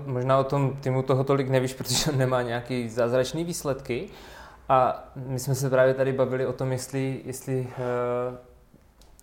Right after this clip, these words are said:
to je třeba tím, že, eh, je tam nějaká ta limitace výkonnostní, anebo jestli prostě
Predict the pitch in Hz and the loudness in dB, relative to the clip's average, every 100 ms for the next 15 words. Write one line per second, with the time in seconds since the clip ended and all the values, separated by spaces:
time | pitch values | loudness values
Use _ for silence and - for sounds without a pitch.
0 | - 135 131 135 151 139 139 - 131 127 | -2 4 4 4 2 2 0 -4 -6 -4
1 | 123 131 139 139 143 - - - - - | 0 0 2 0 -2 -10 -20 -20 -20 -10
2 | 127 - 131 131 131 127 117 127 123 156 | -6 0 2 4 2 2 2 0 2 0
3 | 143 123 117 123 113 110 120 117 - 123 | 0 -2 -2 0 -2 -2 -4 -4 -4 -6
4 | 123 202 - - - 147 143 143 143 139 | -6 -8 -14 -12 -4 -2 0 0 -2 -6
5 | 139 - 143 139 117 | -6 -6 -4 -2 -2